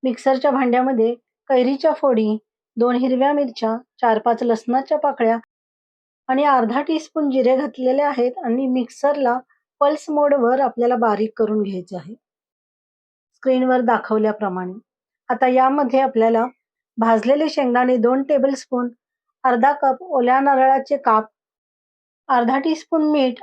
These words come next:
आणि मूठभर कोथिंबीर घालायची आहे. पाणी न घालता मिक्सरला पल्स मोडवर आपल्याला बारीक करायची आहे.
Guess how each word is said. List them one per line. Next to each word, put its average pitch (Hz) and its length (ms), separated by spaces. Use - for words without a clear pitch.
आणि 269 180
मूठभर 269 440
कोथिंबीर 226 560
घालायची 190 400
आहे. 180 220
पाणी 269 320
न 302 220
घालता 277 440
मिक्सरला 262 600
पल्स 254 300
मोडवर 247 380
आपल्याला 240 380
बारीक 214 400
करायची 202 400
आहे. 190 200